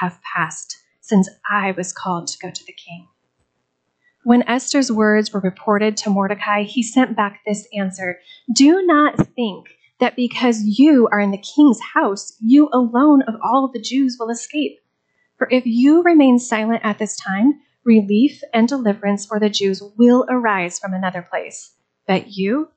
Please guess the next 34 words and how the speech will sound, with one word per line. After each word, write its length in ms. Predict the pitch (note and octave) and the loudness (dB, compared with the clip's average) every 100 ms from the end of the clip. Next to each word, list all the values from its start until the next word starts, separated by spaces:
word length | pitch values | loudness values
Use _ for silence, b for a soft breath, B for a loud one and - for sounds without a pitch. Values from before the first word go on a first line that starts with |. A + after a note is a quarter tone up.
| _ - | _ -2
and 160 | G3+ | 0
your 160 | G3+ A3+ | 0 -4
families, 640 | - F3 F#3 B3+ C4 - _ - | -4 -4 0 0 0 -10 _ -4
father's 320 | G#3+ B3+ A#3 | -2 -2 -4
family, 380 | - G3 A#3 C#4+ | -4 -2 0 0
will 240 | F3 E3+ _ | -2 -10 _
perish. 600 | F#3 F#3+ - - - _ _ _ _ _ _ | -12 -10 -10 -10 -12 _ _ _ _ _ _
And 200 | B3 A#3+ | 2 2
who 360 | - A#3 B3 C4+ | 2 2 4 6
knows 460 | A3+ G#3+ F#3+ F3+ b b - | 4 2 -2 -8 b b -4
but 120 | A3+ | 0
that 200 | A3 G#3 | 0 2
you 200 | A3 B3 | 2 2
have 240 | A#3+ B3 | 0 -4
come 340 | - A#3+ A3+ G#3+ | -6 -2 2 2
to 140 | G#3 | 0
your 200 | G3 G3+ | 0 0
royal 220 | G#3 G#3 | 0 -2
position 640 | G3+ G#3 G3 F#3+ A#3+ C4 b b - | -2 -6 -4 0 2 2 b b -4
for 100 | A3 | -4
such 340 | - G#3 G#3 - | 0 -4 -4 -10
a 80 | |
time 380 | G#3+ - F#3+ F#3+ | -12 -6 -6 -6
as 200 | F#3 G3 | -8 -12
this?" 360 | - F3 E3+ - _ _ - | -8 -8 -8 -18 _ _ -2
I'm 100 | A3 | -2
gonna 60 | |
pause 300 | G#3+ - G3+ | -2 -4 -4
for 120 | - G#3+ | -6 -8
just 200 | G3+ G#3 | -8 -6
a 80 | |
second 260 | F#3+ F#3+ - | -8 -10 -8
here 180 | F#3 G3 | -8 -6
because 340 | G3+ G3+ G3+ | -4 -4 -6